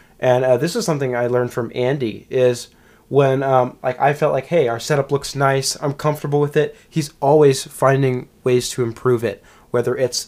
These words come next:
the lighting or, uh, adding a face cam or just, just, just anything really, like adding more boxes to make it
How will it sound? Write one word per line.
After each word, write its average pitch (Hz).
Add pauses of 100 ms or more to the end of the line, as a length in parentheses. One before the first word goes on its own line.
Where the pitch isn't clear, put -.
the 135
lighting 135
or, 120 (300)
uh, 127
adding 139
a 160
face 170
cam 120 (420)
or 131
just, - (760)
just, -
just -
anything 147
really, 131
like 110
adding 131
more 135
boxes 135
to 127
make 127
it 131